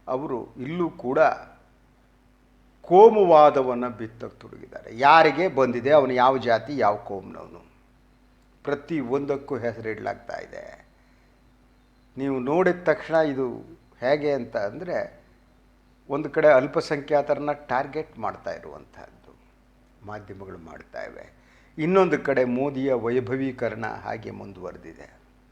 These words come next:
ನಿನ್ನೆ ಯಾವುದೋ ಒಂದು ವಾಹಿನಿಯಲ್ಲಿ ನೋಡ್ತಾ ಇದ್ದೆ, ಆ, ಮೋದಿ ತ್ರಿಶೂಲಾಸ್ತ್ರ ಅಂತ. ಮೋದಿಯವರು ತ್ರಿಶೂಲಾಸ್ತ್ರವನ್ನು, ಇಂಥ ಹೇಳಿಕೆಗಳನ್ನು, ಇಂತಹ ವರದಿಗಳನ್ನು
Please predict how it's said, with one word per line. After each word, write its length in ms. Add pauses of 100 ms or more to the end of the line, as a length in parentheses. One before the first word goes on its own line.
(640)
ನಿನ್ನೆ 240
ಯಾವುದೋ 260
ಒಂದು 180
ವಾಹಿನಿಯಲ್ಲಿ 800 (440)
ನೋಡ್ತಾ 380
ಇದ್ದೆ, 320
ಆ, 1000
ಮೋದಿ 540
ತ್ರಿಶೂಲಾಸ್ತ್ರ 1200
ಅಂತ. 720
ಮೋದಿಯವರು 520
ತ್ರಿಶೂಲಾಸ್ತ್ರವನ್ನು, 1200
ಇಂಥ 320 (1900)
ಹೇಳಿಕೆಗಳನ್ನು, 1000 (1160)
ಇಂತಹ 440 (520)
ವರದಿಗಳನ್ನು 1000